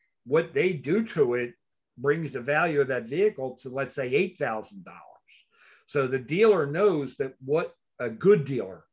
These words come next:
knows what they do in his reconditioning department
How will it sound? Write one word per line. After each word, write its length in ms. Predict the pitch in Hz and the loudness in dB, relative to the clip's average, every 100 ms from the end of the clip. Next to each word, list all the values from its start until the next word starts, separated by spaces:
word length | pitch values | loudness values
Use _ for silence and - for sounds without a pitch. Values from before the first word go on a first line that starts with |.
| _ _ _ | _ _ _
knows 440 | 110 170 180 131 117 - _ _ | -4 0 2 2 -2 -14 _ _
what 240 | 117 143 135 | -2 -2 2
they 220 | 160 220 | 2 2
do 480 | 170 214 175 147 - | 4 6 6 2 -4
in 300 | 139 127 120 _ | -6 -6 -12 _
his 220 | - 151 139 | -6 -4 -2
reconditioning 720 | 160 165 147 170 180 175 147 | -4 -4 -4 -4 -4 -6 -2
department 720 | 127 - 131 117 113 117 127 | -2 0 0 0 -2 -8 -10